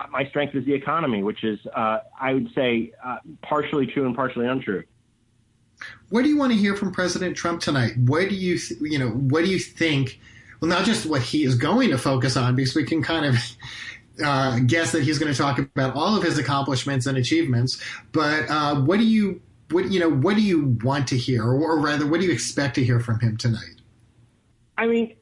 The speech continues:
Speaker 1: I don't know how many people listened on day one during the day to the Trump speech to the delegates in Charlotte, but it was so over the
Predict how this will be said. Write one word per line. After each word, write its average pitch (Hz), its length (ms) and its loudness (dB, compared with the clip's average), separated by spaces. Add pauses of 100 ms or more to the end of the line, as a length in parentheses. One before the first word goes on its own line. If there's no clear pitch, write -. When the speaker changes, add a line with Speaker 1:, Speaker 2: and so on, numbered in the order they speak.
Speaker 1:
I 190 140 -2
don't 247 240 -2
know 180 340 -2
how 165 380 -12
many 156 280 -6
people 131 460 -4
listened 131 540 -2
on 117 300 -2
day 139 300 0
one 123 360 0
during 120 320 -2
the 107 80 -2
day 107 560 -2 (160)
to 107 240 -2 (140)
the 107 180 0
Trump 127 300 -2
speech 120 320 -2
to 123 100 -2
the 101 80 0
delegates 107 600 0 (160)
in 110 160 -4 (100)
Charlotte, 117 480 -2 (380)
but 135 120 0
it 147 120 0
was 143 160 -4 (500)
so 208 320 0
over 139 240 -2
the 110 140 -2